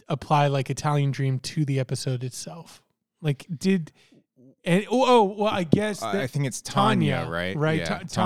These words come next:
Speaker 1: Tanya
Speaker 2: and
Speaker 1: got to live out her Italian dream.
Speaker 2: of being Monica Vitti
Speaker 1: Right.
Speaker 2: on the
Speaker 1: <laughs>
Speaker 2: Vespa or whatever. Yeah.
Speaker 1: Wha-, can I jump really quick, and then I'll give some overall thoughts
Speaker 2: Mm-hmm.
Speaker 1: of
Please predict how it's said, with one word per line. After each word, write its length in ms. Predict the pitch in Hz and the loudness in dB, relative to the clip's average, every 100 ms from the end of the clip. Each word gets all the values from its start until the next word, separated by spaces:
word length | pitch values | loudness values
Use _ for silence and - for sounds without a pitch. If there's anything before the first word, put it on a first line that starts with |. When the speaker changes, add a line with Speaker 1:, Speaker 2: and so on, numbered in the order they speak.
| 180 175 | 2 2
Speaker 1:
Tanya 120 | 160 | 0
Speaker 2:
and 80 | - | 0
Speaker 1:
got 200 | 143 - | -2 -4
to 80 | |
live 200 | 143 143 139 | -4 -2 0
out 200 | 127 - | -4 -2
her 220 | 156 151 | 2 4
Italian 360 | 139 143 131 127 | 2 -4 -6 -6
dream. 300 | - 135 143 | -10 -12 -10
Speaker 2:
of 200 | 110 95 | -10 -8
being 380 | 104 98 98 92 | -6 -6 -6 -8
Monica 460 | 101 95 95 98 | -6 -6 -6 -8
Vitti 640 | 90 92 92 90 82 82 - | -8 -8 -8 -8 -10 -14 -8
Speaker 1:
Right. 340 | 147 127 139 | -8 -2 -2
Speaker 2:
on 140 | 95 90 | -2 -4
the 120 | 87 | -8
Speaker 1:
<laughs> 20 | |
Speaker 2:
Vespa 440 | 82 90 - 143 92 | -4 -4 -4 -4 -4
or 260 | 87 85 | -4 -6
whatever. 520 | 85 82 69 65 73 90 - 113 | -8 -10 -12 -14 -16 -18 -20 -12
Yeah. 240 | 95 78 - | -10 -10 -6
Speaker 1:
Wha-, 180 | 208 - - - | -6 -6 -10 0
can 180 | 226 208 | 2 2
I 140 | 226 | 0
jump 280 | 175 202 165 | -2 -4 0
really 220 | 170 165 | 0 0
quick, 380 | - 151 143 180 | -2 -4 -4 -8
and 140 | 185 147 | -2 0
then 100 | 143 | 2
I'll 120 | 135 | 2
give 160 | 139 127 | 0 -4
some 300 | 147 135 180 | -4 -4 -4
overall 380 | 147 143 139 127 | -4 -2 -2 -2
thoughts 460 | 135 131 - - 127 | -2 -4 -6 -12 -4
Speaker 2:
Mm-hmm. 160 | 147 | -2
Speaker 1:
of 520 | 165 135 131 127 117 | -2 -4 -10 -12 -18